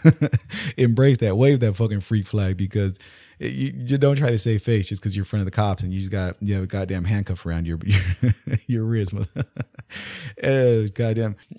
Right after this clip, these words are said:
Uh, Edwards agreed to accompany the officers to the apartment where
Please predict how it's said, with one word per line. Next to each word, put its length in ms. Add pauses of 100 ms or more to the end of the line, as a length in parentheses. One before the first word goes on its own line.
Uh, 220
Edwards 280
agreed 320
to 100
accompany 340
the 100
officers 400
to 140
the 120
apartment 640 (340)
where 200